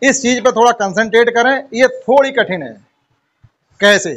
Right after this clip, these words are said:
भाग को ये भी लिख सकते हैं और भाग को हम ये भी तो लिख सकते हैं। देखें ध्यान से,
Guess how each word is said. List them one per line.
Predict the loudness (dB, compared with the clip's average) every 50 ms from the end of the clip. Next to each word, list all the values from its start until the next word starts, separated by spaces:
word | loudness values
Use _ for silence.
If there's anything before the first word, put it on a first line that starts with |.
| -12 -16 _ _ _ _ _ _ _ _ _ -8
भाग | -2 2 4 4 4 4
को | 2 2 2 2
ये | 4 2 2
भी | 2 0
लिख | -2 -6 -6
सकते | -6 -8 -8 -6 -6 -4
हैं | -2
और | -2 2
भाग | 2 2 2 2
को | 0 -4 -4
हम | -4 -4
ये | -4 -4
भी | -4 -4
तो | -4 -4
लिख | -4 -4
सकते | -4 -6 -4 -4 -4
हैं। | -4
देखें | -2 -2 -4 -4 -2
ध्यान | -2 -2 -2 -2 -2
से, | -4